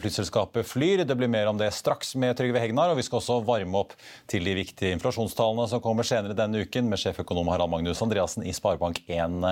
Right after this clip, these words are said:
Markets. Og vi får også plass til en teknisk analyse av, eh, Questere-aksjen, og så skal vi også svippe innom litt senere,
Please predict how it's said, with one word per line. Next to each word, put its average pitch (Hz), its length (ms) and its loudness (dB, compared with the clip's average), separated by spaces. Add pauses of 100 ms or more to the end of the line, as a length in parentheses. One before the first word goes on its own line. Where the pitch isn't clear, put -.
(120)
Markets. 107 400 0 (240)
Og 123 140 2
vi 107 80 -2
får 113 160 2
også 117 100 -4
plass 107 240 -2 (240)
til 101 160 0
en - 80 -4
teknisk - 560 -4 (160)
analyse 101 480 0
av, 98 320 2
eh, 101 380 2 (100)
Questere-aksjen, 123 640 0
og 127 80 2
så 101 140 -8
skal 113 100 -2
vi 95 80 0
også 110 160 -4
svippe - 640 -2
innom 104 320 2
litt - 80 -4
senere, 92 380 0